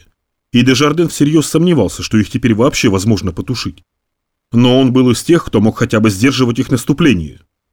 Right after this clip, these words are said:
Он всё ещё оставался правонарушителем, смотрителем маяка, как он назвал себя в тот день, когда они наконец смилостивились и позволили ему остаться. И сегодняшний день будет похож на все остальные. Предстоит отражать атаки и разоблачать врага.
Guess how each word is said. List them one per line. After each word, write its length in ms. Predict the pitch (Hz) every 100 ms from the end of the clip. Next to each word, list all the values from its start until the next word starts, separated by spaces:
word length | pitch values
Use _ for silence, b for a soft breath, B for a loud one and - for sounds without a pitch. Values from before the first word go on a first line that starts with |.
| _ _ _ -
Он 180 | 143 139
всё 180 | 160
ещё 180 | 156 160
оставался 420 | 139 147 147 139
правонарушителем, 880 | 135 139 143 160 160 165 - 82 - - _ _ _
смотрителем 600 | - 156 185 190 165 160
маяка, 480 | 165 170 - 92 73 _ -
как 180 | 120 113
он 100 | 107
назвал 300 | 104 110 101
себя 220 | 117 98
в 60 |
тот 220 | - 117 117
день, 240 | 165 147
когда 320 | - 104 104
они 140 | 98 107
наконец 340 | 92 101 101
смилостивились 800 | - 185 139 - 95 78 73 - _ _
и 100 | -
позволили 440 | 120 131 147 113 98
ему 240 | 104 110
остаться. 520 | 127 - 95 - - - _ _ _ _ _ _ _
И 120 | 185
сегодняшний 520 | 185 185 190 160 - 123
день 200 | 147 139
будет 240 | 113 110
похож 280 | 110 - 151
на 100 | 107
все 200 | - 131
остальные. 580 | - 101 95 117 82 - _ _ _ _ _ _
Предстоит 480 | 143 135 - 143 135
отражать 420 | 120 123 120 120
атаки 320 | 117 - -
и 140 | 80 90
разоблачать 520 | 107 101 104 107 135
врага. 380 | 123 127 113 78